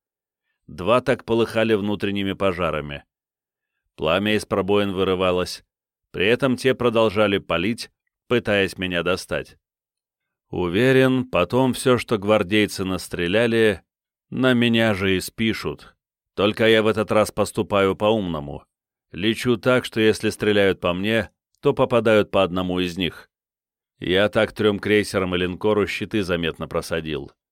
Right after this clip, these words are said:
Однако, как ни крутись, конец всегда наступает. Уйти из системы мне не дали, щит сбили, и вскоре и броня начала поддаваться. Когда эскин перехватчика заорал о множестве повреждений,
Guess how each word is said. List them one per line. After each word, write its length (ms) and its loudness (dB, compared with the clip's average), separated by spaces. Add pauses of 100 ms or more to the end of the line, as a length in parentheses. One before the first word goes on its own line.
(320)
Однако, 600 0
как 260 0
ни 100 0
крутись, 640 -2 (240)
конец 420 0
всегда 400 -2
наступает. 800 -4 (400)
Уйти 400 0
из 100 -2
системы 480 0
мне 200 -2
не 180 -2
дали, 400 0 (220)
щит 340 -2
сбили, 580 -2 (460)
и 120 0
вскоре 460 2
и 140 -4
броня 420 0
начала 380 -2
поддаваться. 800 -4 (920)
Когда 320 2
эскин 340 -2
перехватчика 680 0
заорал 400 2
о 60 0
множестве 440 -4
повреждений, 840 -4